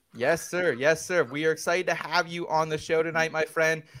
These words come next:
Uh, y-, you're a big part of what we do at In Between Media, mostly leading our D F S and betting P G A initiative.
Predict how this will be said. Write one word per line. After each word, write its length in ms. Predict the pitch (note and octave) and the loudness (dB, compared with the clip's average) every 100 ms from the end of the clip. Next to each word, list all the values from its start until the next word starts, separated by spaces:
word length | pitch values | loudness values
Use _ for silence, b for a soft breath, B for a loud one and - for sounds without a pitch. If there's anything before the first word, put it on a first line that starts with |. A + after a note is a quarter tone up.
| b b | b b
Uh, 280 | D3+ D3 D3 | 10 10 8
y-, 160 | - - | 0 -6
you're 240 | F#3 G#3+ | 8 8
a 20 | |
big 320 | E3 A3 A3+ - | 8 8 8 8
part 200 | G#3 G3+ | 6 6
of 60 | |
what 120 | F#3+ | 4
we 100 | F#3 | 0
do 220 | E3 E3+ F3+ | -2 0 2
at 100 | - | 0
In 120 | E3+ | -4
Between 340 | E3+ F#3+ E3 | -6 -8 -8
Media, 260 | D#3+ E3+ E3+ | -6 -2 -2
mostly 480 | C#3+ D3+ E3+ - F#3 | 2 2 2 -2 -8
leading 420 | C#3 C3+ D#3 D#3 D3+ | -6 -4 -2 -4 0
our 180 | C#3+ D3 | 4 4
D 300 | A#2+ C#3 D3+ | 0 0 0
F 160 | D3 | 2
S 300 | D3+ D3 - - b - | 2 2 0 -16 b -2
and 320 | D#3 C#3 A#2 | 0 0 2
betting 360 | C#3 C#3+ D3 | 2 2 0
P 240 | C#3+ E3 D#3+ | -6 -10 -10
G 340 | B2+ C#3 D3 | -6 -2 0
A 60 | - | 0
initiative. 580 | C3 C#3+ E3 E3 D3+ | 2 0 2 4 4